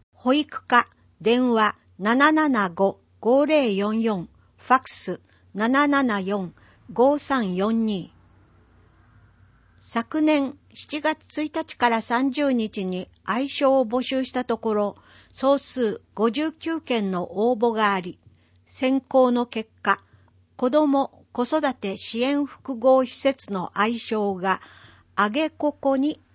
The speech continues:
決定しました。あげここには、あげおの子どもとして、子どもたちが多様性を認め合うあげおの子、豊かな人間性、心、あげおの心、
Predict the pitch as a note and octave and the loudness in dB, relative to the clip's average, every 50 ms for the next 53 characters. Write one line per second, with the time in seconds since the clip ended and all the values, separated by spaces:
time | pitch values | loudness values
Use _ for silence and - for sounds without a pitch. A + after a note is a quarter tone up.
0 | - - G#3+ G3 - - - G#3+ G#3+ F3+ - G3 G3 F#3+ G3 - - - - - | -12 -8 -8 -8 -8 -4 -4 -4 -4 -4 -6 -6 -6 -6 -6 -6 -10 -8 -8 -8
1 | - - _ _ _ _ - - _ _ _ _ _ _ _ _ _ _ - G3+ | -8 -8 _ _ _ _ -20 -20 _ _ _ _ _ _ _ _ _ _ -2 -2
2 | A3 A#3 D4 D#4 - - D4+ D4 _ - C#4 C#4+ C4+ B3+ B3+ A#3 F#3+ F3 D#3+ - | 0 0 -2 -2 -2 -2 -4 -4 _ -2 0 0 2 2 0 0 0 -2 -4 -6
3 | _ _ - _ _ _ _ - - G#3 A3 A#3+ D4+ D#4 D#4 D#4 D4+ D4 D4 D4 | _ _ -20 _ _ _ _ -4 -4 -2 0 0 2 2 2 2 2 2 0 0
4 | - C4+ B3+ C4 C#4 C4 C4 C4 C4 - B3+ A#3+ - - - - A3+ - - _ | -2 -4 0 0 2 2 2 -2 0 -2 -2 -2 -4 -8 -6 -4 -4 -4 -4 _
5 | - _ _ _ - - - A#3 B3+ D4 D4 D#4 D#4 - C4 A#3+ - A#3 G3 G3+ | -20 _ _ _ -4 0 0 2 2 2 2 0 0 0 -2 -2 -2 -4 -2 -2
6 | G3 G3+ G#3+ G#3+ A3 B3+ C#4 D4 D4+ C#4+ - - C#4 C#4 C4+ C4 B3+ B3 A#3+ A#3+ | -2 -2 -2 -2 0 2 0 0 -2 -2 -2 0 2 2 2 2 2 2 2 2
7 | A#3 A#3 A#3 - C4 C4 C4 B3+ B3 A#3+ A#3 G#3 F3+ D#3 - _ - F#3+ G3 G3+ | 2 0 0 0 0 0 0 0 2 0 0 0 -2 -4 -8 _ -2 -2 -2 0
8 | A3+ B3+ C#4 C#4 C#4 C4 B3+ A#3+ A#3+ - - A3 G#3+ - _ _ - _ - - | 0 0 0 0 0 0 -2 -2 -4 -4 -2 -2 -2 -2 _ _ -20 _ -20 -20
9 | _ _ _ _ _ _ _ - G#3 B3+ D#4+ - D#4+ D#4 - - B3 A3 G3+ F#3+ | _ _ _ _ _ _ _ -8 -4 -4 -2 0 0 -2 0 0 -2 0 0 -2
10 | F#3+ F3+ G3 A#3 C4 C#4 C#4+ C#4+ C#4 B3+ B3+ A#3+ - - A#3 G#3 G3 - _ _ | -2 -2 -2 0 0 0 0 0 0 0 -2 -4 -4 -6 -4 -4 -4 -4 _ _
11 | _ - - A#3 A#3 - D#4+ D4+ C4+ G#3+ - - _ - - _ _ _ _ _ | _ -8 -8 -8 -6 -2 -2 2 2 2 0 -2 _ -20 -20 _ _ _ _ _
12 | - F3+ G#3 A3+ C4+ C#4+ D4 C#4+ C#4 C4+ B3+ B3+ - - A3 - - B3 A3 F#3 | -2 -2 0 0 2 2 2 2 2 0 0 -2 -4 -8 -10 -4 -2 -2 -2 -2
13 | - - | -4 -8